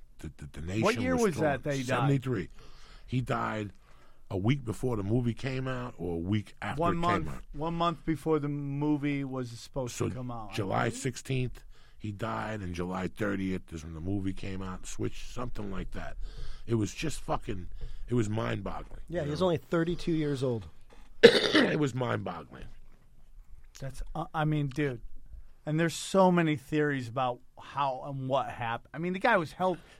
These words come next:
Speaker 2: Like you said, like, look at him. He's super shredded. He's healthy as fuck. There was a whole theory that maybe it might have been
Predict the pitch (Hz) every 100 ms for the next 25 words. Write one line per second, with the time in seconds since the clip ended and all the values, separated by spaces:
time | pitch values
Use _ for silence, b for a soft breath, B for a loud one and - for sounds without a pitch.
0 | - 254 208 190 277 170 - - - -
1 | 180 226 262 202 120 131 160 - 233 208
2 | 180 - 214 151 127 170 202 180 143 -
3 | 202 165 156 - b b 175 160 175 185
4 | - - 156 143 147 151 151 147 143 143
5 | 135 135 131 127 120